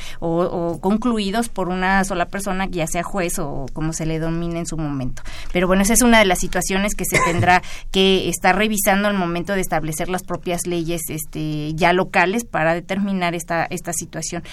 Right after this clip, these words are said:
o por la propia Ley Federal del Trabajo. Y la otra situación que, bueno, eh, una de las personas, eh, planteaba de que dónde pudiera estar recobando sus documentos que, eh, presentó para un asunto laboral, que señala que es en el Estado de México, tendrá que hacer una promoción,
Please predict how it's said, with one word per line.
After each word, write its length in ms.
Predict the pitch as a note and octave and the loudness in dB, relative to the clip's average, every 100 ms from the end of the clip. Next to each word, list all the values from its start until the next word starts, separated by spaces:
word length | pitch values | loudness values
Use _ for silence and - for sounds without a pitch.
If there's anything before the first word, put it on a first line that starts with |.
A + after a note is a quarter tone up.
| - | -14
o 100 | - E3 | -2 -2
por 160 | E3 E3 | 0 -2
la 120 | D#3+ | -2
propia 280 | F3+ E3 F3 | -2 -2 0
Ley 140 | E3 | 0
Federal 320 | D#3+ D#3+ D#3 | 0 0 0
del 140 | E3+ F3 | -2 0
Trabajo. 380 | A#3 D4+ D#4+ B3+ - - | 2 0 -4 -12 -14 -10
Y 260 | G#3 G#3 B3+ | -4 0 0
la 220 | A#3+ G#3+ | 4 4
otra 200 | A#3+ B3 | 4 2
situación 520 | C#4 A#3+ B3 B3 C4 B3 | -4 -2 -2 0 0 0
que, 80 | G3+ | 0
bueno, 360 | F3+ F3+ E3 | -2 -2 -2
eh, 320 | C#3 D3 - | -2 -6 -6
una 240 | E3 F#3 F#3+ | -2 0 0
de 80 | F#3 | 0
las 140 | F#3 | -2
personas, 420 | - E3 F3+ F3+ - | -6 -6 -4 -2 -4
eh, 240 | E3+ E3 E3 | -6 -6 -2
planteaba 480 | F3+ F3+ G3 F#3 | -2 0 2 2
de 100 | E3 | 2
que 140 | D#3+ E3+ | -2 -2
dónde 360 | F#3 F#3+ A#3 - - - | 0 2 0 -2 -12 -2
pudiera 340 | G3 G3 G#3 | 2 4 4
estar 300 | G3+ G#3 G3+ | 4 4 4
recobando 600 | G3+ G3 F#3 F3 F#3+ G3 | 4 -2 -2 2 2 2
sus 180 | G3 G3 | -2 -4
documentos 600 | F3+ F#3+ F#3+ G3 G3 G3 | -6 -2 -2 0 -2 -4
que, 480 | G3 F3 E3 E3 E3 | -2 -2 -2 -2 -4
eh, 60 | D#3+ | -4
presentó 480 | F3 F#3 F#3 F#3+ G3+ | -4 -2 -2 -2 0
para 240 | F#3+ F3 | 4 4
un 120 | F3+ | 2
asunto 340 | F#3+ G#3 G3+ G#3 | 0 -2 -2 2
laboral, 420 | G#3 G3+ G#3 G3 | 2 4 2 2
que 60 | G3 | -6
señala 300 | F3+ F3 F3+ | -4 -2 -2
que 100 | F3+ | -2
es 80 | |
en 100 | F#3 | -4
el 80 | E3+ | -4
Estado 280 | E3+ F#3 F3+ | -2 0 2
de 100 | G3 | 0
México, 360 | G#3 G3 G3 G#3+ | -2 -4 -4 -4
tendrá 300 | G3+ G#3 A#3 | -2 -2 0
que 100 | A#3+ | 0
hacer 200 | A#3 G#3+ | -2 -2
una 180 | G#3 G3+ | -2 -2
promoción, 580 | G3+ G3 G3 G#3+ G3 | -2 0 0 -2 -2